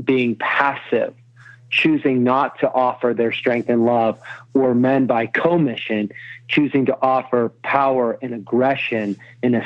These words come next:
self-seeking, self-serving manner,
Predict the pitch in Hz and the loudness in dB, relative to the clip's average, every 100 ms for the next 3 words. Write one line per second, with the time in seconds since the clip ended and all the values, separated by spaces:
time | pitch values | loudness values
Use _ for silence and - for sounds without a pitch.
0 | - 147 131 - - 147 139 - 120 117 | -2 0 0 -4 -2 0 0 0 -2 -2
1 | - 135 120 - 131 127 117 117 117 127 | 0 0 0 0 0 2 2 2 2 2
2 | 131 107 98 | 2 0 -2